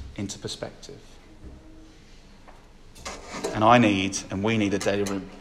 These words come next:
reminder of that and to reorientate our lives around what is true and right. The Bible is true. It is the ultimate truth.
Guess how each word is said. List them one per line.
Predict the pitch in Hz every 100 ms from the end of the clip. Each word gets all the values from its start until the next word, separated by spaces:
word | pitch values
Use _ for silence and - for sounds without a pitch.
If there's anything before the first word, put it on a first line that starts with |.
| - 101
reminder | 98 98 98
of | 98
that | 92 98
and | 98
to | -
reorientate | 104 104 107 101 101
our | 92 95
lives | 95 92 85 98 - - - -
around | 95 98 95 98
what | 95
is | 95
true | - - 113 104 98 101 101
and | 92 92
right. | 92 85 - - - - - -
The |
Bible | 101 110 110 120 120
is | 120
true. | - 92 92 95 - - - -
It | -
is | 95
the | 98 104
ultimate | 120 - 98 -
truth. | - - - -